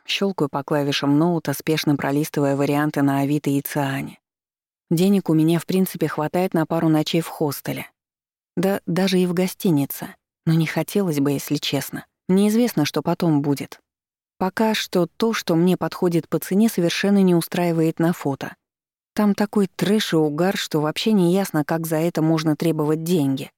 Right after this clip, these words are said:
Любые. Тем более те, что требуют.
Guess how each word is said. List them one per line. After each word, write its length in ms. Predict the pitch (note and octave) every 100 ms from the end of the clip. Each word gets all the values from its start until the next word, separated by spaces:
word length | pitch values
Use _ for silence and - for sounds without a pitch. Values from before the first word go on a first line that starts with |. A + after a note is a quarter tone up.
| _ _
Любые. 560 | D#3+ F#3+ A3 D#3+ C#3+ _ _ _ _ -
Тем 240 | E3+ D#3+
более 320 | E3 F3+ D3+
те, 160 | C#3 D#3+
что 200 | - D#3
требуют. 500 | F#3 F#3 C#3 C3+